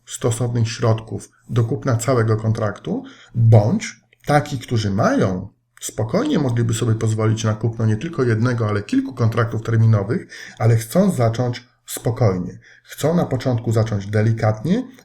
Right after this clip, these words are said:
i przetestować swoje strategie na małym kapitale. Jaka jest podstawowa wada platformy C F D czy platformy Forex? To są oczywiście koszty.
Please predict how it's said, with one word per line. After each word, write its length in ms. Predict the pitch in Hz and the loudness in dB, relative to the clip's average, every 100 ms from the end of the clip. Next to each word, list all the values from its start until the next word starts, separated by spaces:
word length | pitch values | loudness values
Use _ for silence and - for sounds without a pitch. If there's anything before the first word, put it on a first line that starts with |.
| - | -6
i 80 | - | -4
przetestować 640 | - - 113 147 160 175 | -2 -4 -2 0 0 0
swoje 280 | - 131 113 | -2 -2 -2
strategie 460 | 117 107 143 139 | -2 -2 0 0
na 80 | 127 | 2
małym 260 | 110 110 113 | 2 2 2
kapitale. 560 | 117 110 - 87 - _ _ _ - _ - | 0 -4 -8 -8 -12 _ _ _ -20 _ -4
Jaka 340 | 185 226 120 | -2 0 2
jest 180 | 107 - | 2 0
podstawowa 580 | - - 107 104 107 98 | -8 -6 -4 -2 0 0
wada 420 | 98 98 98 95 - - _ - | 0 0 0 -4 -6 -20 _ -4
platformy 680 | 113 104 - 95 95 92 95 _ - | -2 -2 0 -2 0 -4 -8 _ -12
C 260 | - 101 | -2 -2
F 120 | 92 | -2
D 360 | 98 104 113 - | -2 -2 -2 -8
czy 160 | - 113 | -6 -4
platformy 640 | 107 95 - 95 92 95 - - - | -2 -4 -4 -2 -2 -4 -8 -14 -2
Forex? 400 | 104 90 - - | 0 0 -8 -10
To 100 | - | -8
są 200 | 269 226 | -4 -4
oczywiście 400 | - 190 185 247 | -2 -2 -2 -4
koszty. 480 | - 196 - - | -2 -2 -2 -12